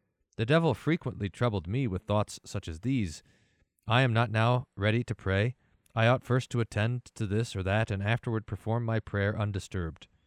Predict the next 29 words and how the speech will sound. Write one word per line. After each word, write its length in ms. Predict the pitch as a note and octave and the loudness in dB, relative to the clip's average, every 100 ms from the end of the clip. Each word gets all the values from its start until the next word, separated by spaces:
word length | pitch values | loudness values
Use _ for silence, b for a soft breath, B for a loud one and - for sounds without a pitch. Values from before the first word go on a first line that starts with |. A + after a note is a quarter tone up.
| _ _ _ _ _ _ _ - | _ _ _ _ _ _ _ -12
If 140 | G#2+ | -4
we 120 | D#3+ | 0
indulge 460 | G3 B2 C3 D3 - | 0 0 0 0 -2
such 280 | C#3 - - | -4 -4 -8
thoughts 400 | - F#2 F#2 - | -4 -4 -4 -6
which 240 | G2 - - | -8 -10 -10
hinder 340 | - D3 C3 | -4 0 0
and 220 | G#2+ A2 - | 0 -2 -4
prevent 400 | F#2+ F#2+ C#3+ - | -4 -2 -2 -4
prayer, 340 | F2+ E2+ G#2+ b b b b | -4 -2 -4 b b b b
we 140 | A2+ | 0
will 120 | A#2 A2+ | 2 2
always 340 | B2+ E3+ D#3 | 2 0 0
find 240 | C#3+ C3+ | -2 -2
something 360 | - C3 B2 G#2+ | -4 -4 -4 -2
new 160 | B2+ A#2+ | 0 0
in 100 | G#2 | 0
the 80 | |
way, 360 | G2 A2+ F2+ - b b b b - | -2 -2 -2 -6 b b b b -6
and 120 | G#2+ | -2
in 80 | G#2 | 0
the 140 | A2 | 2
end 160 | D#3 B2 | 2 2
will 100 | G#2 | 0
be 140 | G2+ | 0
entirely 500 | F#2 - A#2 B2+ A#2+ | -2 -2 0 2 0
prayerless. 680 | A#2 - G#2+ G2 D#2 - - _ _ _ _ _ _ _ _ | -2 -2 0 0 -2 -10 -20 _ _ _ _ _ _ _ _
The 80 | G2+ | -4
devil, 380 | F#2+ C3 A2+ | 2 4 4